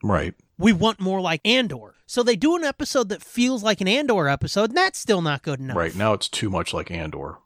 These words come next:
Speaker 2: Right.
Speaker 1: Now they're ripping off Andor. Yeah, I know.
Speaker 2: And I'm like, <sighs> so th-,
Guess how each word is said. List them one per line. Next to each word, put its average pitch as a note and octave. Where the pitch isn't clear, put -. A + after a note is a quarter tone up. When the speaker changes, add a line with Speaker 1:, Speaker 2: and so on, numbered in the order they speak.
Speaker 2:
Right. C4+
Speaker 1:
Now G2
they're F#2+
ripping F2
off D2+
Andor. -
Yeah, F2
I E2+
know. D#2+
Speaker 2:
And A#3+
I'm B3+
like, A#3+
<sighs> -
so E4
th-, C4+